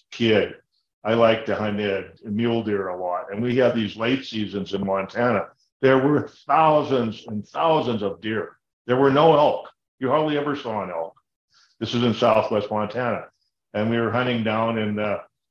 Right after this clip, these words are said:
uh, the, uh, uh, Jefferson River drainage, uh, basin here. And in the winter,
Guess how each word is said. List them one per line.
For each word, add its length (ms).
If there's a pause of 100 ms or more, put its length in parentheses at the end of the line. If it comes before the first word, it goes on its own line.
(300)
uh, 840
the, 300
uh, 60
uh, 540
Jefferson 540
River 340
drainage, 580
uh, 140
basin 520
here. 400
And 180
in 140
the 60
winter, 540